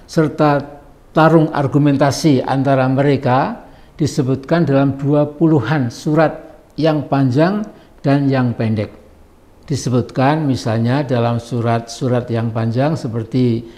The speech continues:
Al-Baqarah, Ali Imran, Al-A'raf, Al-Anfal, Yunus, Hud, Ibrahim, maupun yang pendek seperti Al-Haqqah, Al-Buruj, dan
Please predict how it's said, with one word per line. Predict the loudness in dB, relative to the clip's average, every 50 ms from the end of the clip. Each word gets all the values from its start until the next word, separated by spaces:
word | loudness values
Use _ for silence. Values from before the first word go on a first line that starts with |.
| -10 -4
Al-Baqarah, | -2 -2 0 0 0 -2 0 0 0 0 2 2 2 2 0 0 -4 -10 -18 -20 -20 -20 -20 -20 -18 -8
Ali | -4 -2 -2 0 0 -2
Imran, | 0 0 0 2 2 4 4 4 4 2 -2 -4 -8 -12 -10 -6
Al-A'raf, | -4 -4 -2 -2 -2 -4 -4 -4 -2 0 0 0 0 -2 -6 -14 -14 -10
Al-Anfal, | -8 -6 -4 -4 -4 -4 -4 -2 0 0 2 2 2 0 -2 -6 -14 -20 -20 -18 -6 0
Yunus, | 2 2 4 4 6 4 4 4 2 -2 -8 -14 -18 -20 -20 -20 -4 2
Hud, | 4 4 4 4 2
Ibrahim, | -2 -2 -2 -2 -2 -2 -2 0 2 2 2 2 0 -4 -8 -10 -16 -20 -20 -14 -6
maupun | -4 -2 -2 0 0 0 0 0
yang | 0 -2 -2
pendek | -2 -2 0 0 2 0 0 -2 -6 -12 -16 -16 -10
seperti | -6 -4 -4 -2 -4 -2 2 4 4 6 4 4 0 -6 -14 -18 -20 -20 -20 -20 -20 -20 -20 -20 -20 -8 -4
Al-Haqqah, | -2 0 0 -2 -4 -6 -10 -8 -2 0 0 0 2 2 2 2 2 2 -4 -12 -16 -18 -20 -20 -20 -20 -20 -20 -20 -20 -10 -4
Al-Buruj, | -2 0 0 2 2 4 6 6 6 6 4 0 -4 -2 0
dan | 2 2 2 0 -2 -4 -8